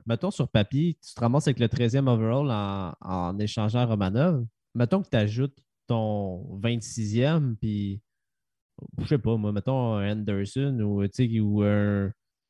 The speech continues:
un, euh, mettons qu'il voulait un centre, un Dvorak. D'après moi, t'es quand même pas loin d'une certaine valeur pour avoir f-, peut-être fait flancher, euh,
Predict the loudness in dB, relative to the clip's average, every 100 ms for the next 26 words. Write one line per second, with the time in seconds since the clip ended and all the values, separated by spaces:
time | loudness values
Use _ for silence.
0 | -4 0 2 2 2 2 2 0 0 0
1 | 0 2 2 2 0 -2 -2 -4 -2 -2
2 | 0 0 -2 -6 -20 _ _ _ _ _
3 | -4 -2 -2 -4 -4 -2 0 0 2 2
4 | 2 2 0 0 -2 -2 -2 0 0 0
5 | 0 0 0 -2 -4 -8 _ -10 -4 -4
6 | -4 -6 -2 -2 0 -4 -4 -2 0 0
7 | 0 0 -2